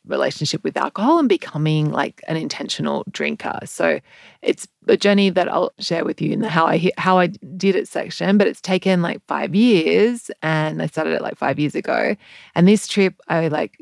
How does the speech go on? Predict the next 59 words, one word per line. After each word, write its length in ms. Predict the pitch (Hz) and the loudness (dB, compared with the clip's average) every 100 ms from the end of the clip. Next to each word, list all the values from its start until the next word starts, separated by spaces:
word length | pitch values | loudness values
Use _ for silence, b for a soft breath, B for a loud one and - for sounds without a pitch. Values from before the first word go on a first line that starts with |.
| 302 | -8
went 240 | 202 202 - | 0 0 0
to 80 | - | -4
Adelaide. 680 | 160 156 151 156 156 151 - _ | 0 0 2 2 0 -2 -8 _
I, 500 | 143 143 143 147 151 - | -4 -2 0 0 -2 -4
um, 240 | 143 147 _ | -6 -6 _
went 220 | - 196 202 | 2 4 4
out 80 | |
with 120 | 202 185 | 2 -2
my 100 | 170 | -2
friends, 340 | 165 165 156 | -2 -2 -2
and 100 | 156 b b - | -2 b b -12
w-, 300 | - - - - | -10 -6 -6 -2
like, 160 | - | 0
my 120 | 190 | 2
friend 280 | 185 190 190 | 4 4 2
is, 120 | 185 175 | 0 -2
like, 140 | 170 180 - | -2 -4 -4
a 120 | - | -2
very 220 | 214 208 202 | 2 4 4
old 180 | 180 | 2
friend, 240 | - 165 160 | 0 -2 0
and 120 | 156 | 2
we 80 | 165 | 2
were, 80 | 156 | 2
like, 240 | 151 - | 0 -2
you 120 | 156 | -6
know, 60 | 156 | -4
booze 220 | 160 147 | -4 -2
hounds 260 | 151 147 - | -2 -4 -2
together 340 | - - 151 | 0 0 0
kind 180 | - 170 | -4 -10
of 60 | - | -6
<laughs> 20 | |
thing. 420 | 196 233 214 208 | 4 6 6 2
So 360 | - 190 196 175 B B _ | 2 2 2 -2 B B _
we 140 | 143 175 | -10 -6
had 160 | 196 | -2
this 180 | 190 190 | 0 0
trip, 300 | - 180 170 - | -2 -2 -2 -2
we 80 | 170 | -2
had 160 | 165 | 0
a 40 | 165 | -2
fantastic 680 | 175 165 - - - 185 | -2 -4 -2 -2 -2 -4
time, 240 | - 156 156 | -2 0 0
we 40 | |
had 120 | 160 | 2
lots 240 | 160 170 180 | 2 2 0
of 60 | |
connection, 360 | - 165 - 151 | -4 -6 -4 -2
we 60 | 151 | 0
had 100 | 156 | 4
lots 320 | 165 170 156 | 4 4 0
of 80 | 156 | -2
laughs, 400 | 147 156 - 156 | 0 0 -2 -4
we 80 | |
had 240 | 147 143 - - | -2 -4 -6 0
all 180 | 185 180 | 2 4
the 120 | 170 | 0
things. 680 | - 151 160 233 302 - | -2 -2 2 2 2 0